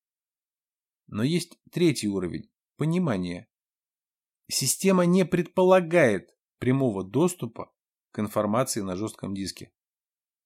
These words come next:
Где-то там далеко есть ячейка памяти, в которую либо вбит ноль, ананаса нет, либо вбита единица, ананас перед вами, слева от Клавы.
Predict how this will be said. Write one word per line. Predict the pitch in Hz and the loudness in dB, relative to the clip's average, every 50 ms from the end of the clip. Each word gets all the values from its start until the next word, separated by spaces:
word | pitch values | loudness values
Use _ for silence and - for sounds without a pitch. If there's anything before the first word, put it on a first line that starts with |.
| _ _ _ _ _ _ _ _ _ _ _ _ _ _ _ _ _ _ _ _ _ - | _ _ _ _ _ _ _ _ _ _ _ _ _ _ _ _ _ _ _ _ _ -14
Где-то | 110 107 113 120 160 226 226 226 185 | -10 -8 -4 -2 0 0 0 0 -2
там | - - 226 208 175 143 123 | 2 4 6 6 6 4 2
далеко | 127 147 156 160 170 - - - 311 302 262 | 2 2 4 2 0 -2 -6 -6 -4 -2 -2
есть | 165 143 185 175 - - - | -2 -2 -2 -4 -4 -6 -8
ячейка | 156 170 - - 214 190 165 - 165 | -8 -8 -6 -4 -4 -4 -4 -4 -6
памяти, | 156 - 214 226 226 208 165 - 143 | -4 -2 0 0 2 0 0 -2 -4
в | 123 - | -6 -4
которую | - 143 143 - - 185 180 170 156 147 | -2 -2 -2 0 2 2 4 4 2 2
либо | 160 180 190 160 147 156 | 2 0 0 2 2 0
вбит | 151 139 131 131 139 170 170 170 - 202 | 0 0 -2 -2 -2 -2 -2 0 2 4
ноль, | 226 285 339 320 311 - _ _ _ _ _ _ _ _ _ _ _ _ _ _ _ | 4 6 6 4 2 0 _ _ _ _ _ _ _ _ _ _ _ _ _ _ _
ананаса | 117 127 135 143 151 156 151 131 120 - 139 | 0 2 2 2 2 2 2 2 2 0 0
нет, | 135 131 104 85 - _ _ _ _ _ _ _ _ _ _ _ _ - | 0 0 0 -2 -4 _ _ _ _ _ _ _ _ _ _ _ _ -4
либо | 113 147 214 214 247 254 | 0 2 4 6 6 6
вбита | 208 160 147 190 202 202 208 202 | 6 6 4 2 0 2 2 2
единица, | 202 196 180 202 208 196 151 113 98 - - - - - _ _ _ _ _ _ _ _ | 2 2 4 4 6 6 6 6 4 2 -2 -4 -8 -14 _ _ _ _ _ _ _ _
ананас | - 117 120 127 139 135 123 - | -6 -4 -2 0 0 0 -2 -2
перед | - _ - 117 107 110 107 | -4 _ -2 -2 0 0 0
вами, | 113 139 185 220 233 247 254 240 _ _ _ _ _ | 2 2 4 4 4 4 2 0 _ _ _ _ _
слева | _ - - - 120 131 151 165 175 175 - _ | _ -10 -4 0 2 2 2 2 0 -2 -6 _
от | _ - 120 - | _ -8 -8 -8
Клавы. | - - 98 95 92 85 - | -6 -4 -2 -2 -2 -2 -6